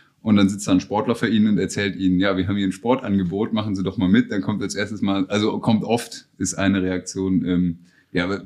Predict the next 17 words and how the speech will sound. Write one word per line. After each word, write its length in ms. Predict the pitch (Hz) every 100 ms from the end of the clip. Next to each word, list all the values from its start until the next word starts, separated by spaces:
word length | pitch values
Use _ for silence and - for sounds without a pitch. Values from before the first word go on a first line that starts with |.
| - -
wie, 260 | - 104 101
ich 140 | 92
bin 180 | - 107
gerade, 220 | 98 98
mir 120 | 101 101
geht's 160 | 104
gerade 140 | 104 90
schlecht 240 | 101 87
und 100 | 101
ich 80 | 98
weiß 180 | 107 104
gerade 200 | 107 104
überhaupt 320 | 90 95 104
nicht, 180 | 107 92
wohin 220 | 101 117 131
mit 160 | -
mir. 340 | 90 95 127